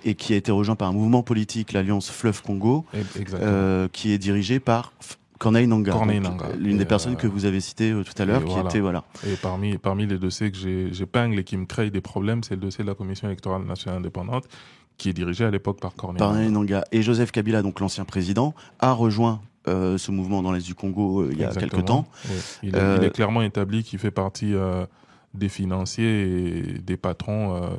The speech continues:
Speaker 2: du M vingt-trois.
Speaker 1: Du M vingt-trois, euh, Alliance
Speaker 2: A F C
Speaker 1: Fleuve Congo.
Speaker 2: M vingt-trois,
Speaker 1: Voilà,
Speaker 2: exactement.
Speaker 1: A F C M vingt-trois.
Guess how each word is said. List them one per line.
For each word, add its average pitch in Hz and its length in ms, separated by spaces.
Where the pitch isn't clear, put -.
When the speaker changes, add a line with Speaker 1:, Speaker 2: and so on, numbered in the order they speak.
Speaker 2:
du 92 100
M 92 140
vingt-trois. 95 420
Speaker 1:
Du 113 160
M 107 140
vingt-trois, 101 420
euh, 101 180
Alliance 104 260
Speaker 2:
A 104 40
F - 40
C 104 60
Speaker 1:
Fleuve 101 140
Congo. 98 140
Speaker 2:
M 98 40
vingt-trois, 95 260
Speaker 1:
Voilà, 90 80
Speaker 2:
exactement. 101 100
Speaker 1:
A 90 40
F 80 40
C - 140
M 87 180
vingt-trois. 90 420